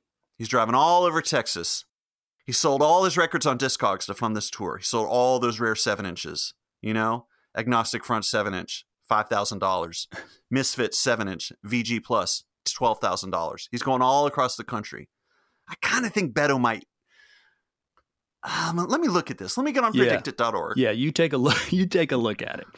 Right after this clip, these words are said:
Speaker 1: Let me take a look at this market. Who?
Speaker 2: Yeah.
Speaker 1: Okay, all right. Um, you know what though?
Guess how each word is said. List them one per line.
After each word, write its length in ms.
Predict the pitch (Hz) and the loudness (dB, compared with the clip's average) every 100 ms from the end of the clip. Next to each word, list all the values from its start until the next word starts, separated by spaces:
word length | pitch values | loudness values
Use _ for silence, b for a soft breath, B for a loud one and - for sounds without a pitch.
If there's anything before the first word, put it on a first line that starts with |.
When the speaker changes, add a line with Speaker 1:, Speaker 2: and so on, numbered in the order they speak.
| - | -4
Speaker 1:
Let 120 | 285 | -2
me 80 | 277 | 0
take 220 | 254 180 | 0 0
a 40 | |
look 180 | 143 120 | -2 -2
at 80 | 101 | -4
this 160 | 101 | -4
market. 340 | 110 98 - - | -2 -4 -6 -4
Who? 260 | 214 175 - | 0 0 2
Speaker 2:
Yeah. 180 | 120 107 | 2 4
Speaker 1:
Okay, 1300 | 110 107 101 90 92 _ 110 107 120 147 90 - - 160 | 2 0 -2 -4 -8 _ -4 -2 -2 -6 -10 -10 -4 -2
all 460 | 110 107 101 101 | 0 -2 -2 -2
right. 580 | 95 107 214 247 - - | 0 0 -2 -6 -16 -8
Um, 560 | - 135 135 135 135 143 - | -2 0 0 -2 -8 -12 -4
you 100 | 170 | 0
know 120 | 220 | 2
what 140 | 285 294 | 2 2
though? 260 | 311 311 | 0 0